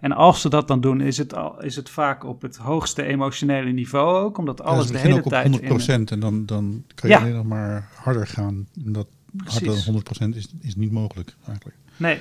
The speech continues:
Speaker 1: precies. Dus ik miste ook heel erg de subtiliteit en nuance die dan wel in die bewerking van, eh, van
Speaker 2: Ja.
Speaker 1: Erik Snel,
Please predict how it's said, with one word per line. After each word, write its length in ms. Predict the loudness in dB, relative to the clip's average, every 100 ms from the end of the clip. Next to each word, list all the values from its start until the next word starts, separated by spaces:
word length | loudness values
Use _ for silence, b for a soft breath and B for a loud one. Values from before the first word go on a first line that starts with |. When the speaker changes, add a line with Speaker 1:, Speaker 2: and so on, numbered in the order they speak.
| -6
Speaker 1:
precies. 320 | -10 -8 -6
Dus 180 | -6 -6
ik 60 |
miste 280 | -6 -6 -4
ook 180 | -6 -4
heel 160 | -6 -6
erg 160 | -8 -12
de 220 | -12 -10
subtiliteit 640 | -10 -10 -10 -8 -10 -10
en 80 | -8
nuance 440 | -8 -8 -10 -10 -8
die 100 | -8
dan 140 | -6
wel 200 | -4 -4
in 80 | -4
die 100 | -4
bewerking 480 | -6 -6 -6 -10 -8
van, 280 | -8 -8
eh, 100 | -10 -10
van 160 | -6
Speaker 2:
Ja. 100 | -2
Speaker 1:
Erik 140 | -2 -2
Snel, 420 | -6 -4 -6